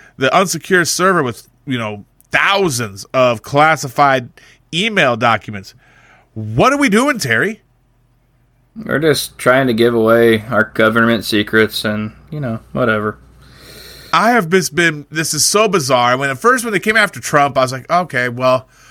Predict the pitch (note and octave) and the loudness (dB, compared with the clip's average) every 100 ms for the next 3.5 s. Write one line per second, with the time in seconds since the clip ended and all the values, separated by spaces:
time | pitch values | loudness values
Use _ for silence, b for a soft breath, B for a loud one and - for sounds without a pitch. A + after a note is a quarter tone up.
0 | b b B2 D3 D3+ D3 D3 C3+ C#3 B2 | b b -2 2 2 2 0 0 -2 -2
1 | B2+ A2+ F#2+ - b b b b - C#3+ | -2 -2 -4 -14 b b b b -4 0
2 | F3 F#3+ E3+ D#3+ F#3 E3 D3+ B2 C#3+ C3 | 0 0 0 2 2 4 2 2 0 0
3 | - C#3 C3 - - | -2 -4 -4 -10 -12